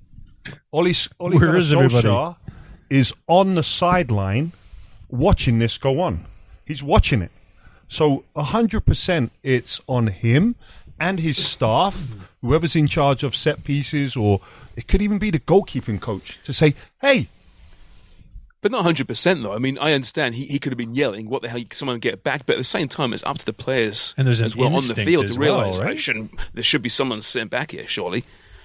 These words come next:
Speaker 1: No,
Speaker 3: There has
Speaker 1: like,
Speaker 3: to be a voice out there on the field.
Speaker 1: for sure. Like, you've worked on certain stuff. So when you work on set pieces and set plays, whether it be attacking set plays, you always have two guys back to manage the one striker.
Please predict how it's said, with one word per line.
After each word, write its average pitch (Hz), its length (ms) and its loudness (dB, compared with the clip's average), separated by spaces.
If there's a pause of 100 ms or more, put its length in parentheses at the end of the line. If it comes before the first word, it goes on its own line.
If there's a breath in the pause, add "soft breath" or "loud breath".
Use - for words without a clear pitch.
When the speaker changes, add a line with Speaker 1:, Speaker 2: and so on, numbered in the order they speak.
(160 soft breath)
Speaker 1:
No, 208 240 -2
Speaker 3:
There 165 100 -2
has 196 80 -2
Speaker 1:
like, 175 100 4
Speaker 3:
to - 20 2
be 139 40 2
a 135 40 2
voice 160 320 2
out 92 160 -4
there 98 100 -4
on 117 100 -4
the 110 80 -10
field. - 200 -2
Speaker 1:
for - 80 2
sure. 277 360 -2
Like, 156 220 -6
you've 196 240 -6
worked 208 420 -2
on 131 140 -4
certain 117 280 -6
stuff. 113 220 -8
So - 100 -10
when 214 140 -2
you 247 80 -4
work 196 240 -2
on 139 120 -4
set - 280 -4
pieces 147 360 -6
and 113 120 -2
set - 240 -6
plays, 143 380 -4 (420 soft breath)
whether 135 180 0
it 120 80 -4
be 127 140 -2
attacking 151 480 -4
set - 300 -6
plays, 139 340 -4 (240 soft breath)
you 139 140 0
always 180 280 0
have 147 220 -2
two 143 240 -4
guys 127 260 -4
back - 280 -6
to 131 120 -2
manage 123 380 0
the 123 80 -2
one 117 220 -2
striker. 107 460 -2